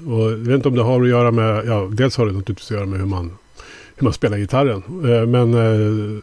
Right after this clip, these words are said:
sen så tycker jag att Walters röst, eh, är den som jag liksom kommer ihåg mest. Alltså när man hör, har hört honom sjunga liksom, så här. För jag tycker att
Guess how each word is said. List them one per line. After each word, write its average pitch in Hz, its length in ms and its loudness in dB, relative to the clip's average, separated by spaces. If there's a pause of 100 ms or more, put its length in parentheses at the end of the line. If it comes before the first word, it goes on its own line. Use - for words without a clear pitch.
(120)
sen 120 260 0
så 135 120 0
tycker 117 200 0
jag 101 100 0
att 95 80 -4
Walters 104 460 -2
röst, - 420 -2 (880)
eh, 110 80 -4 (480)
är 107 180 0
den 101 280 0
som 104 240 -2
jag 107 360 0
liksom 92 340 -6
kommer 113 260 0
ihåg 107 480 0 (580)
mest. - 560 -6 (200)
Alltså 98 180 -4
när 95 60 -2
man 98 140 -2
hör, 107 340 -2 (200)
har 104 180 -6
hört 107 160 -2
honom 92 180 -4
sjunga 117 380 -2
liksom, - 440 -14
så - 80 -12
här. 90 160 -12
För 113 100 -8
jag 113 60 -6
tycker 117 240 -4
att - 200 -12